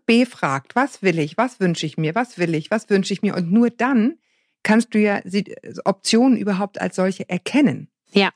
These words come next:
Speaker 1: Und überhaupt irgendwie sagen, „Das ist in der Tat eine Idee“, weil da hab ich mir eh schon drüber Gedanken gemacht, will ich so oder so.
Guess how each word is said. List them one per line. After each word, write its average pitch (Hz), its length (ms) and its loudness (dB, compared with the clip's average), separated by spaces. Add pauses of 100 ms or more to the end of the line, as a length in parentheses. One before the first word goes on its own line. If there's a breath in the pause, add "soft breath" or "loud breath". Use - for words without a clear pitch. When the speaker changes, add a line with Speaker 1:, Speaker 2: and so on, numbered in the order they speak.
Speaker 1:
Und 190 160 2
überhaupt 185 340 0
irgendwie 202 280 0
sagen, 202 360 -2
„Das 185 160 -4
ist - 140 -8
in 220 120 2
der 233 120 2
Tat 285 300 -4
eine 208 100 2
Idee“, 175 320 0
weil 185 100 0
da 190 100 -2
hab 190 80 -4
ich 208 100 -6
mir 202 160 -2
eh 277 100 2
schon 220 160 0
drüber 139 220 -4
Gedanken 143 400 -2
gemacht, 147 320 -4
will 160 100 0
ich 147 160 -2
so 143 160 -2
oder 151 220 -2
so. 147 300 -2